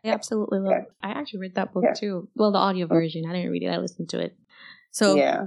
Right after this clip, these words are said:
Speaker 1: great book. And there's another one. I think her name is Sheryl Sandberg or Sandberg. She used to be in, at Facebook called Lean In. That's a
Speaker 2: Mm.
Speaker 1: good one too. So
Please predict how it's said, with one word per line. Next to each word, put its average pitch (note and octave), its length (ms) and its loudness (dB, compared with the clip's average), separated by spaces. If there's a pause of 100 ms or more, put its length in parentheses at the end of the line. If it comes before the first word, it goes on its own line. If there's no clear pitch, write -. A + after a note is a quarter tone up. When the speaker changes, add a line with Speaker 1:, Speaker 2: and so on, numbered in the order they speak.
Speaker 1:
great A#3 300 4
book. G3 220 4
And G#3 120 4
there's G#3+ 160 6
another G#3+ 320 4
one. G3 200 2
I F#3 80 -2
think F#3+ 180 -4
her G3 100 -2
name F#3+ 160 0
is E3+ 120 -2
Sheryl F#3+ 400 4
Sandberg B3+ 1120 4
or F#3+ 140 4
Sandberg. C4 580 4
She - 120 2
used A#3 100 2
to A#3 80 2
be G#3+ 160 4
in, F#3 260 0
at F#3+ 160 -2 (100)
Facebook A#3+ 500 4
called F#3 300 4
Lean G3+ 240 6
In. A3+ 360 6 (280)
That's G3 300 4
a G3 100 4
Speaker 2:
Mm. F#3+ 40 -4
Speaker 1:
good F3+ 160 2
one F3 240 2
too. F#3 180 -4
So F3 240 0